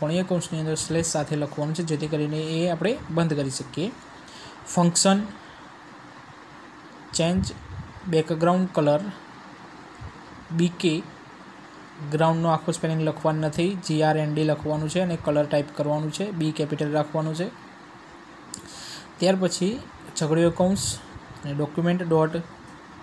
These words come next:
બીજી color, બીજીનો મતલબ થશે background color, કી-, સી capital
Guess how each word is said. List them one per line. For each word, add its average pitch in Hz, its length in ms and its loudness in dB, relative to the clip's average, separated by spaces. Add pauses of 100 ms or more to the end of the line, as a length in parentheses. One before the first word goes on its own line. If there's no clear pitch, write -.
(260)
બીજી 160 400 2
color, 156 260 8 (1500)
બીજીનો 165 920 0
મતલબ 156 320 0
થશે 160 260 0 (120)
background 160 560 2
color, 147 260 6 (800)
કી-, 156 180 -2 (280)
સી 160 220 0
capital 160 320 4